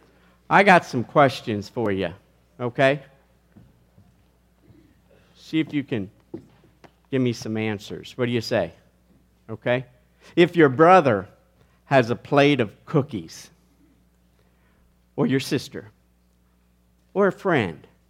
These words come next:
wh-, what do you, do you hope they'll do with those cookies? Do you want them to eat them all themselves? What do you, what would you, what do you hope? Huh? They would share? Right?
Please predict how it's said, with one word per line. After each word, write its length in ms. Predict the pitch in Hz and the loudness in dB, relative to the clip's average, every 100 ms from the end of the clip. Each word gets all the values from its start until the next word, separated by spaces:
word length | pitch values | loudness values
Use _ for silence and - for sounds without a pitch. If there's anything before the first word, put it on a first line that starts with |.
| _ - 165 | _ -18 -14
wh-, 120 | 185 _ _ _ _ _ _ _ _ _ | -14 _ _ _ _ _ _ _ _ _
what 300 | 165 190 247 | -6 -2 -2
do 80 | 196 | -4
you, 120 | 196 - _ 151 | -10 -12 _ -4
do 80 | |
you 80 | 160 | 0
hope 260 | 165 165 - | 0 -2 -2
they'll 140 | 135 | -2
do 200 | 120 151 | 0 0
with 100 | 127 | 0
those 160 | 113 113 | -2 -4
cookies? 480 | - 110 98 87 - | -4 -4 -6 -14 -8
Do 120 | 127 | -4
you 300 | 127 147 151 | 0 2 2
want 320 | 143 151 151 | 2 0 0
them 200 | 151 139 | 0 0
to 240 | 143 123 - - | -2 -2 -4 -4
eat 180 | 147 147 | -2 0
them 160 | 135 | 2
all 140 | 139 139 | 2 2
themselves? 720 | 139 135 165 202 240 - - _ _ _ _ _ - | -2 -2 0 0 -4 -14 -20 _ _ _ _ _ -2
What 120 | 160 | 4
do 40 | 156 | 4
you, 100 | 160 | 4
what 160 | 160 | 0
would 80 | 160 | 0
you, 100 | 143 | 0
what 80 | 151 | 0
do 40 | |
you 80 | 143 | 2
hope? 260 | 131 95 - _ _ _ _ _ _ _ _ _ _ _ _ | 2 0 -4 _ _ _ _ _ _ _ _ _ _ _ _
Huh? 240 | 143 180 247 _ _ _ _ _ _ _ _ _ | 2 2 0 _ _ _ _ _ _ _ _ _
They 160 | 147 147 | 2 2
would 120 | 135 | 2
share? 440 | - 165 208 247 - _ _ _ _ _ - | 0 4 4 2 -8 _ _ _ _ _ 0
Right? 340 | 143 165 - | 4 6 4